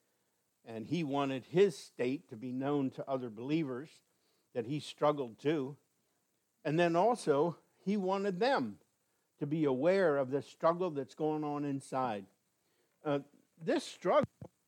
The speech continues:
that we're talking about is inside of every believer. There's no exceptions. The greater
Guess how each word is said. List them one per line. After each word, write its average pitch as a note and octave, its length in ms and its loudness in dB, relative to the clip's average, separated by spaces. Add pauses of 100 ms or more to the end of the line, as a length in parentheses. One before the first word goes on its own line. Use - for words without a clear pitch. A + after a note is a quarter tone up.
that E3+ 180 -2
we're D#3 80 -20
talking C4 340 -8 (1500)
about A3 160 -12
is G3+ 60 -20
inside - 280 -20
of E3 300 -14
every D#3 220 -10
believer. A2+ 520 -10 (760)
There's F3+ 200 2
no F#3+ 200 2
exceptions. D3+ 680 -4 (1500)
The - 480 -16
greater E3+ 280 -14